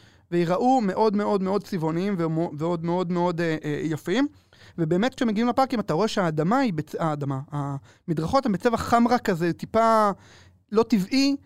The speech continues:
כי אתה מ-, היום אתה מבין ש-, שזה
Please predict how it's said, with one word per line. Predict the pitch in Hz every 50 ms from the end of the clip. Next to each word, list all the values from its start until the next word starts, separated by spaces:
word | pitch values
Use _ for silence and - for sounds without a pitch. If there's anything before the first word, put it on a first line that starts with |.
| _ _ _ _ _ -
כי | - - 202 196 196 - - -
אתה | 156 - 175
מ-, | 165 165 165 -
היום | 151 165 208 233
אתה | - 240
מבין | 226 226 220 254 330 370 349 330 330 320 302 - _ _ _ _ _ _ _ _
ש-, | - - - 196 - -
שזה | - - 180 170 147 143 165 170